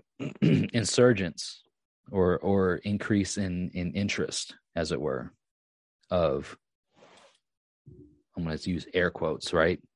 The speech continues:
The old ways. Foreign Faith,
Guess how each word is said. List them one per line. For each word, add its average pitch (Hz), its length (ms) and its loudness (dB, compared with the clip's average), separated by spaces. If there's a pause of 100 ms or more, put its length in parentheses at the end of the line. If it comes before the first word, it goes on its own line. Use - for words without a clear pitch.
(460)
The 95 160 0
old 78 400 2
ways. 65 680 -4 (1600)
Foreign 85 240 0
Faith, 82 440 4